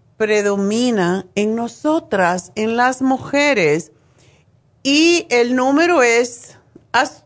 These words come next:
de susto, realmente es impresionante, porque afecta aproximadamente a una de cada tres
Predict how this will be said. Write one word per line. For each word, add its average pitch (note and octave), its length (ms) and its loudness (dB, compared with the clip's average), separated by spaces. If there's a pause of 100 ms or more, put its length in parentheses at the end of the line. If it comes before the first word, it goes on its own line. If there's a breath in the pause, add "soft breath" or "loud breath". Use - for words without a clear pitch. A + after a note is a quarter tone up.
de A#3 300 0
susto, G3+ 960 0
realmente A3 840 0
es A#3+ 80 -2
impresionante, B3+ 1080 -2 (480 soft breath)
porque A#3 320 -2
afecta C#4 800 0
aproximadamente A3 1700 0
a F#3 140 2
una E4 680 0 (160)
de D#3+ 280 -4 (100)
cada G#3 580 0 (180)
tres G3 520 -2